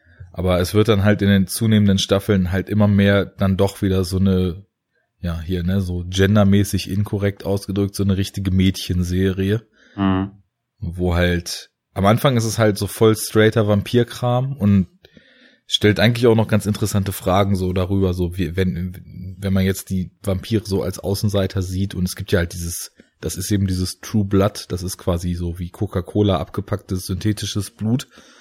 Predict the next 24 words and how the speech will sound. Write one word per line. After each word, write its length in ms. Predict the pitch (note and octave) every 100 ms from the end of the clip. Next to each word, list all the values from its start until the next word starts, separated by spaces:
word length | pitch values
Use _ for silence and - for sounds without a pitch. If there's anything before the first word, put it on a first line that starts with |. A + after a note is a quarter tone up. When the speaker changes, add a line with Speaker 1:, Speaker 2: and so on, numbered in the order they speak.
| - G2+
Speaker 2:
Okay. 400 | F2+ - F#2+ G2 G2
Speaker 1:
mit 160 | F#2
dem 140 | F#2+ F#2+
sich 120 | F#2+
die 160 | G2
Vampire 420 | F#2+ F#2 - G2 G2
dann 220 | F#2 F#2
halt 160 | F#2+
auch 100 | E2+
so 140 | - -
integrieren. 800 | G#2 - G2 G2+ G#2 A2+ C#3+ - _ _ - _ _ _ -
Und 100 | F2
das 100 | E2+
ist 40 |
ja 100 | G2+ F2
halt 140 | F#2+
so 100 | F2+
diese 240 | E2+ E2+
typische 440 | E2+ F#2+ F#2 - F2+
klassische 500 | F#2+ F2 E2+ G2 E2+
Vampirfrage. 960 | E2 E2+ F#2 F2+ - F2+ F2+ F#2 E2+ _ _ _ _ _ _ _ - - _
Wie 340 | G2+ F#2 F#2+ F#2
wäre 240 | G2+ G2
das, 260 | G2 F#2+